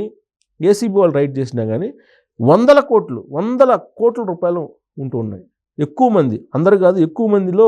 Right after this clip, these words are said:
ఈ, ఇలాంటి పరిస్థితే నెలకొన్న సిచ్యువేషన్లో కూర్చున్నటువంటి చెట్టుని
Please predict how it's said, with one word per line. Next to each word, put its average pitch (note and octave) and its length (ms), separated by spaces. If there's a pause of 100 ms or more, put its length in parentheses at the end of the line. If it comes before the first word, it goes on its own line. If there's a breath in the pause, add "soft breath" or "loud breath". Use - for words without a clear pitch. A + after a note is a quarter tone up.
(580 loud breath)
ఈ, E3+ 40 (160)
ఇలాంటి F3+ 300
పరిస్థితే E3 340 (300)
నెలకొన్న D#3+ 360 (180)
సిచ్యువేషన్లో C3 520 (1400)
కూర్చున్నటువంటి C4+ 720
చెట్టుని G#3+ 380